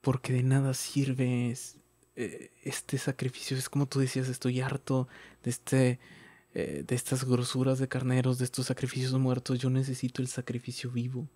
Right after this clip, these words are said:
en vida". En vida, que nuestros actos,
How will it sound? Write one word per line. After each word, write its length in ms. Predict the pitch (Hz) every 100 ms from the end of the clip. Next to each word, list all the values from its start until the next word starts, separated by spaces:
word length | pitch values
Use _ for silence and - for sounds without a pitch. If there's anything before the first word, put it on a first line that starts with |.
| _ _
en 200 | - 110
vida". 440 | 120 123 123 117 - _ _ _ _ _ _ _ _ _ _ _ _ _ _ _ _ _ _ _ _
En 220 | 127 120
vida, 300 | 117 123 120
que 200 | 113 -
nuestros 720 | 120 123 123 - - 120 -
actos, 500 | 139 143 - 143 160